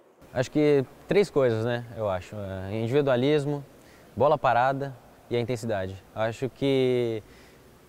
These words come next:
a equipe da, das duas tiver mais intensidade no jogo, buscar mais o jogo, como foi as duas lá em Venâncio Aires. É, jogo de bola parada é muito jogo, tem, sai muito go-, gol de bola parada e é que, que,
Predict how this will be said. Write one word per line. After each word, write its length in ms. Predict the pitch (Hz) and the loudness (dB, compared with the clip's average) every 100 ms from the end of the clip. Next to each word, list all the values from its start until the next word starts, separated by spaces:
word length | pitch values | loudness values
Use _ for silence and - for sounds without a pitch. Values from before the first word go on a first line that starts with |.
| - | -8
a 100 | 110 | 0
equipe 460 | 131 - 165 - 165 - - - - - - - | 0 2 -2 0 -4 -6 -20 -20 -20 -20 -20 -16
da, 420 | 107 113 123 113 117 | -8 2 4 4 4
das 220 | 120 110 | 2 2
duas 460 | 120 113 104 - - | 2 2 0 -4 -6
tiver 480 | 127 117 135 135 | -4 2 4 4
mais 220 | 120 131 147 | 4 2 0
intensidade 540 | 143 139 131 127 123 | 0 0 2 2 2
no 120 | 120 | 0
jogo, 360 | 95 117 127 113 | 0 2 2 2
buscar 320 | 120 - 139 | 0 0 0
mais 180 | 143 120 | 0 0
o 60 | |
jogo, 360 | 101 113 117 110 - - | -2 0 0 -2 -12 -6
como 180 | 131 139 | 0 0
foi 220 | - 139 | 2 2
as 100 | 117 | 2
duas 360 | 117 139 131 110 | 2 2 2 0
lá 400 | 123 120 110 104 - - | -2 -2 -6 -12 -18 -8
em 140 | 113 | -6
Venâncio 420 | 110 113 113 - | -2 -2 -2 -4
Aires. 460 | 113 117 117 - - - - - | -2 -2 -4 -8 -18 -20 -20 -6
É, 560 | 113 110 110 110 107 110 | -2 0 0 0 0 -2
jogo 200 | 104 139 | 0 2
de 80 | 131 | 2
bola 220 | 131 139 | 4 2
parada 300 | 131 131 139 | 4 2 4
é 240 | 139 127 120 | 0 0 -2
muito 480 | 120 156 190 143 117 | 0 2 2 2 0
jogo, 440 | 117 139 135 123 | 2 2 2 0
tem, 220 | 107 131 | 0 -2
sai 200 | - 139 | 2 0
muito 380 | 131 147 170 143 | 2 0 0 -2
go-, 160 | 120 117 | -2 -4
gol 280 | 113 131 139 | 0 2 2
de 100 | 113 | 0
bola 240 | 123 127 | 0 0
parada 380 | 123 120 139 139 | 2 2 4 2
e 140 | 139 | 0
é 20 | |
que, 200 | 131 - - | -4 -10 -10
que, 200 | - 131 | -4 -4